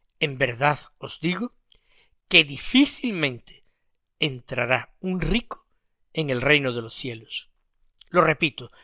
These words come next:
más fácil le es a un camello pasar por el ojo de una aguja que a un rico entrar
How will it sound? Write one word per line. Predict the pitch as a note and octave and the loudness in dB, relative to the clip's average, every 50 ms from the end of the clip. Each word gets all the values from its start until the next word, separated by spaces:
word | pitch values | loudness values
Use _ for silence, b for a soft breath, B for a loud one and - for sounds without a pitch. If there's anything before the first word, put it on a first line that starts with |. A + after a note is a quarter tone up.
| b b b b | b b b b
más | F3 G3 - - - | 4 4 4 4 4
fácil | - F#3 - - - - B2+ A#2+ A#2+ - _ _ _ _ _ _ | 4 2 2 2 0 -14 -14 -16 -18 -20 _ _ _ _ _ _
le | - C#3+ D3 E3 | 2 6 8 8
es | F#3 F3+ - - | 8 8 8 8
a | F3 | 8
un | F3 G3 F#3+ | 6 4 2
camello | - - F3+ D#3+ D3+ C#3+ B2+ A2 A2 A#2+ A#2 _ _ _ _ _ _ _ _ _ _ _ | 0 0 0 2 2 0 -2 -4 -8 -16 -20 _ _ _ _ _ _ _ _ _ _ _
pasar | - D3 - - - E3 D3+ C#3 - _ | 2 2 4 4 4 4 4 4 0 _
por | - C#3+ B2+ B2 | -2 -2 -2 0
el | A#2+ B2+ | 2 4
ojo | F3 G3+ - - - C#3+ | 4 4 4 0 -6 -6
de | B2 B2 B2+ | -4 -4 -4
una | C#3 D#3+ F#3 E3+ C#3 A#2+ | -4 -2 -2 -2 -2 -2
aguja | A2 A2 - E3+ G3+ - - - C4 - _ _ _ _ _ _ _ _ _ _ _ _ _ _ | -4 -6 -6 -6 -6 -4 -4 -4 -4 -6 _ _ _ _ _ _ _ _ _ _ _ _ _ _
que | - D#3+ D#3+ | 4 8 8
a | E3 | 8
un | F#3 G#3+ A3+ | 8 6 0
rico | - - F3+ G#3+ - - - F#3 | -2 -2 -4 -4 -4 -2 0 0
entrar | D3 B2+ A#2 - - D#3+ F3 G3 G3 - _ | 0 0 -4 -4 0 2 2 2 0 -4 _